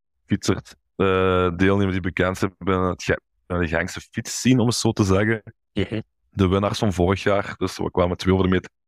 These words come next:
Speaker 1: De winnaars van vorig jaar doet ook mee. Ik heb wel ook een aantal, eh, ehm, ja,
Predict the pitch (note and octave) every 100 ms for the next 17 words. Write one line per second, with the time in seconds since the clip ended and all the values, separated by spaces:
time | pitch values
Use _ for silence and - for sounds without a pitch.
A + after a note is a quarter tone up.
0 | _ _ - G2 G2+ - F#2+ F2+ F#2+ -
1 | E2+ F2 - A2+ - A#2+ C3 _ _ _
2 | _ _ - F#2 G2 G2 G#2+ A2 A2 -
3 | G2 G#2 G#2 G2+ F#2+ F#2 - _ _ _
4 | _ - F2 F#2 F2+ F2 E2+ - D#2+ D#2+
5 | D#2+ D#2 D#2 - - _ _ _ _ _
6 | _ - E2 F2 G2